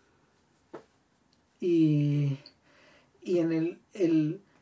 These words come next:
la, la señal de que Kaufman, a ver,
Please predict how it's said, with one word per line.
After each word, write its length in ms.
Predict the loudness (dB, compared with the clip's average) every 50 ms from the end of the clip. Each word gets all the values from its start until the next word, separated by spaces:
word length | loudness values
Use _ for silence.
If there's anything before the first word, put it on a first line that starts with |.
| _ _ _ _ _ _ _ _ _ _ _ _
la, 560 | -8 -4 -2 -2 -2 -2 -2 -2 -2 0 0 0 0 -2 -4 -10 -20 -20 -20 -20 _ _ _ _ _ _ _ _ _ -20 -20 _ _ _ _ _ _ _ _ _ _ _ _ _ _ _
la 180 | -6 -4 -4 -4
señal 400 | -4 -4 -4 -4 -2 -2 -2 -2
de 80 | -2 -4
que 120 | -4 -6
Kaufman, 460 | -4 -4 -4 -2 -2 -2 -2 -2 -2
a 80 | -2 -2
ver, 260 | -2 -2 -4 -6